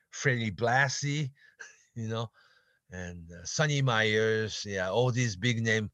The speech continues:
So, you know, this eighteen, nineteen-year-old Inoki had a single match against all these people already in Japan. You know, I'm talking about Lou Thesz.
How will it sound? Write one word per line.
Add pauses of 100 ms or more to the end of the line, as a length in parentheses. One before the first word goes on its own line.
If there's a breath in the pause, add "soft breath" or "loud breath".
So,
you
know, (480 loud breath)
this (1000 soft breath)
eighteen,
nineteen-year-old
Inoki
had
a
single
match
against
all
these
people (920)
already
in
Japan. (600)
You
know,
I'm
talking
about
Lou
Thesz.